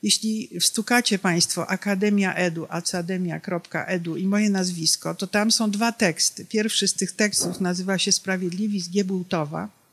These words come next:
N S Z w walce z Żydami, a drugi tekst nazywa się Terror w Przedbożu, noc z dwudziestego ósmego, siódmego na ósmy maja czterdzieści pięć.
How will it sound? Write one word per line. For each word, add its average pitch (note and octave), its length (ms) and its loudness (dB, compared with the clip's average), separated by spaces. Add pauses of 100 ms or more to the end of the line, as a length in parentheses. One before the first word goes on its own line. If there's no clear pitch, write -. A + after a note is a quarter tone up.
(720)
N G3 180 2
S F3+ 120 2
Z F3 260 0 (520)
w E3 160 -4
walce F3+ 420 2
z F3+ 60 -4
Żydami, F3+ 540 0 (340)
a F3 100 0
drugi G#3+ 360 0
tekst - 440 0 (140)
nazywa G3 440 0
się G3 180 0
Terror A3 680 4
w - 120 -6
Przedbożu, F#3 760 4 (400)
noc G#3+ 240 2
z - 120 2
dwudziestego G#3 640 2
ósmego, G3 560 2
siódmego A3 500 4
na G3+ 140 6
ósmy G3+ 360 4
maja G3+ 320 4
czterdzieści F#3+ 600 -2
pięć. - 400 -6